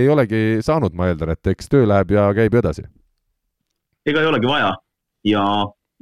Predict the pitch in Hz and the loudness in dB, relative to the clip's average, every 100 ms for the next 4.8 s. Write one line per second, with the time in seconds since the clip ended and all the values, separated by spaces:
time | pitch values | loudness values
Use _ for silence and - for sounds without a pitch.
0 | 123 117 117 120 117 117 120 110 110 107 | -4 0 0 -2 -2 -2 0 0 -2 -6
1 | _ _ _ _ - 123 120 - 110 120 | _ _ _ _ -4 -2 -2 -2 0 2
2 | 117 110 107 113 127 123 143 117 101 98 | 2 2 2 0 2 2 2 2 0 0
3 | 101 101 - _ _ _ _ _ - 113 | -2 -4 -8 _ _ _ _ _ -2 -2
4 | - 104 101 - 104 98 104 | 0 0 0 -2 -2 0 0